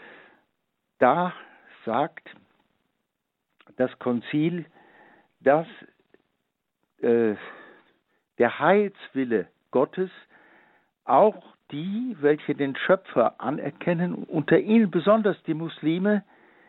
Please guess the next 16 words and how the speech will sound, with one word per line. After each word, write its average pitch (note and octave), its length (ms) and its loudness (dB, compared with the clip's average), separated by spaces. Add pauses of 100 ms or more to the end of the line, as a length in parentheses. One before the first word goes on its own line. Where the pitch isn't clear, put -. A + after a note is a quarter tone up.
(1000)
umfasst, C3+ 560 0 (800)
die G#3+ 300 -2
sich G#3 140 -4 (220)
zum D#3 260 -4
Glauben F#3 640 2
Abrahams D#3+ 680 0
bekennen G#3 600 -4 (880)
und C4 320 2 (560)
mit C4 400 -4
uns C3 440 -4 (460)
den A#2+ 160 -6 (180)
einen E3+ 540 -2
Gott C#3 300 0 (100)
anbeten. A#2 680 -4 (1080)
Sagt A2 260 0
nicht, C#3+ 220 0